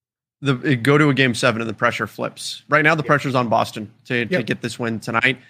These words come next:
Speaker 2: Yep.
Speaker 1: Go to a game seven, and suddenly it's, uh-oh, or the, you know, the Warriors were up three two. Are they gonna blow this? You know, that, then the pressure
Speaker 2: We've
Speaker 1: does
Speaker 2: seen
Speaker 1: flip.
Speaker 2: it.
Speaker 1: But again, game,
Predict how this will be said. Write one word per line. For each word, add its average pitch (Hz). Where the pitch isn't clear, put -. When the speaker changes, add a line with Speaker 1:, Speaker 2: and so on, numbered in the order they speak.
Speaker 2:
Yep. 185
Speaker 1:
Go 139
to 127
a 123
game 113
seven, 185
and 117
suddenly 120
it's, 113
uh-oh, 131
or 120
the, 131
you 143
know, 123
the 117
Warriors 135
were 127
up 127
three 127
two. 160
Are 123
they 117
gonna 110
blow 135
this? 135
You 139
know, 123
that, 139
then 135
the 113
pressure 139
Speaker 2:
We've 117
Speaker 1:
does 123
Speaker 2:
seen 208
Speaker 1:
flip. 254
Speaker 2:
it. -
Speaker 1:
But 156
again, 135
game, 151